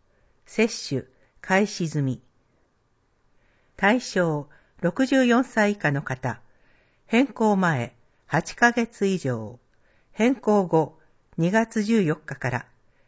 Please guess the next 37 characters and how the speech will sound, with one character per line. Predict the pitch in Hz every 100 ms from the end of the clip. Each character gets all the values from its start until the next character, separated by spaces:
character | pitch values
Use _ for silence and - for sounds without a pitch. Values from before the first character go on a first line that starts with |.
| _
七 | 165 208 247
ヶ | 240 208
月 | 208 - 180
以 | 180
上、 | 135 120 107 123 _ _ _ _ _
接 | - 240
種、 | - - 135 120 _ _ _ -
二 | 175 196
月 | 233 - 208
十 | 214 233
四 | 190 -
日 | - 131
開 | - 151 147
始。 | - 131 - _ - _ _ _ _ _ _ _ _ _ _ _ _ _ _ _ _ _ _
接 | - -
種 | 208 - 302
券 | 262 170 143
の | 143
発 | 170 -
送 | - 247
予 | 226 220
定 | - 180
日、 | 139 110 - _ _ _ _
三 | - 196 196
月 | 185 -
分。 | 143 120 113 - _ _ _ _ _ _ _ _ _ _ -
二 | 196
次 | 240
元 | 240 233
コ | 220 226 208
ー |
ド | 160
が | 143
あ | 143
り | 131
ま | 131
す。 | 143 -